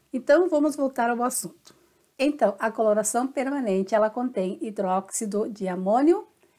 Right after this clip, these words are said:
que faz uma dilatação no fio. Na verdade, ela faz, ela abre a cutícula, ela vai lá no córtex e retira o pigmento que você tem naturalmente. Por isso que ela é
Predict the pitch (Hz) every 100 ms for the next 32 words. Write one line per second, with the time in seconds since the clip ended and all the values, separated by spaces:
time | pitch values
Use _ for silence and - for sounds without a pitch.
0 | _ _ _ - 370 359 - 175 190 214
1 | 233 202 196 - 339 349 302 302 277 269
2 | 214 208 233 240 - 185 202 214 208 185
3 | 180 185 196 190 190 - 190 185 196 196
4 | - - _ _ - 180 190 - - 240
5 | 277 277 220 190 208 185 180 233 220 220
6 | 214 220 208 185 202 202 202 202 233 262
7 | 302 269 - 185 185 196 208 202 - 247
8 | - 240 262 _ _ - 269 320 - -
9 | 247 233 240 277 277 - - - 226 254
10 | 233 233 196 208 214 - 208 196 202 226
11 | 226 185 190 185 214 - 302 302 262 175
12 | 170 - - _ _ _ _ _ - 214
13 | 208 208 262 240 220 208 190 190 196